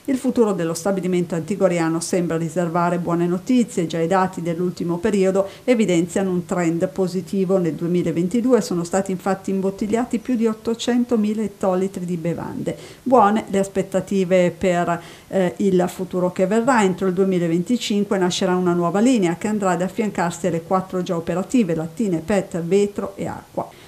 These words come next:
Oltre alla scoperta dell'acqua Liesel di recente, oggi lo stabilimento di Crodo è diventato il luogo dove si producono famosi marchi come Lemon Soda e Oran Soda, oltre alle bevande energy che il mercato internazionale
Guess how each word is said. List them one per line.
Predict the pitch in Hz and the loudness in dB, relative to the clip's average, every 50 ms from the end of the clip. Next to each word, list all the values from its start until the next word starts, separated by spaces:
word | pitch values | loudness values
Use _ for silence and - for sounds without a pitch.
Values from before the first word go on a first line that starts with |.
| - - - - - 240 | -20 -20 -14 4 10 12
Oltre | 247 240 240 240 202 | 12 12 10 8 2
alla | 185 165 160 | 0 0 -2
scoperta | - - 196 185 - 196 196 185 185 - 185 170 | -4 -4 -4 0 4 4 4 4 2 0 -2 -2
dell'acqua | 156 170 160 160 170 175 160 - 175 | 0 0 0 0 0 -2 -2 -2 0
Liesel | 175 185 185 185 175 - 180 165 | 0 2 2 0 0 -2 -4 -4
di | 151 156 165 | -4 -2 -2
recente, | 185 214 220 - - 180 165 170 170 - 185 | -2 -2 -2 -2 -2 -2 -2 -2 0 0 0
oggi | 175 180 175 185 | 0 2 0 -2
lo | 170 170 170 | -2 -2 -4
stabilimento | - - 202 196 180 175 180 180 175 170 170 170 - | -4 -2 -2 0 0 0 0 2 2 0 0 -2 -4
di | 170 160 156 | -6 -6 -2
Crodo | 156 202 196 190 190 196 | 0 4 4 4 4 4
è | 190 | 0
diventato | 180 175 175 175 175 165 180 175 170 - 180 | 0 0 -2 -2 -2 -2 -2 -4 -2 -2 -2
il | 180 | 2
luogo | 208 226 220 208 202 170 170 170 | 4 4 6 6 4 4 2 -2
dove | 147 - 151 160 | -2 -2 -4 -4
si | 160 - 170 | -6 -8 -6
producono | - 185 196 196 247 247 - - 165 151 156 | -4 -2 0 2 0 0 0 0 -2 -2 -2
famosi | - 175 165 180 180 175 175 185 | -4 -4 -2 -2 -2 -2 -2 -2
marchi | 220 233 240 226 208 202 - - - - 233 226 214 214 | 0 2 2 2 0 0 -4 -8 -6 -2 0 0 0 0
come | - 202 190 180 175 | 2 2 2 2 4
Lemon | 165 185 196 202 185 185 180 | 2 2 2 2 0 0 -2
Soda | - - 190 180 180 170 | -2 -2 0 0 0 0
e | 170 | -2
Oran | 170 156 160 165 180 | -2 0 0 0 -2
Soda, | 170 - - 226 196 180 160 160 160 - - | 0 0 2 4 4 4 2 0 -4 -4 0
oltre | - 208 202 196 196 196 - - 214 220 - - | 2 4 4 4 4 2 -2 -2 -2 -2 -2 -2
alle | - 180 175 170 170 170 175 | 0 0 0 2 0 -2 -2
bevande | 156 170 175 165 170 170 170 180 180 208 214 202 | -2 -2 -2 0 0 0 0 0 0 0 2 2
energy | 196 185 180 185 180 185 190 185 | 2 0 0 -2 -2 -4 -6 -6
che | - | -4
il | 170 165 | -6 -4
mercato | 165 160 160 - 202 185 185 - | -4 -6 -4 -2 -2 -2 -2 0
internazionale | 180 170 165 - 180 180 202 208 202 - - 220 214 196 190 190 208 | -2 -4 -2 -2 -4 -2 -2 -4 -4 -2 -2 0 2 2 2 0 -2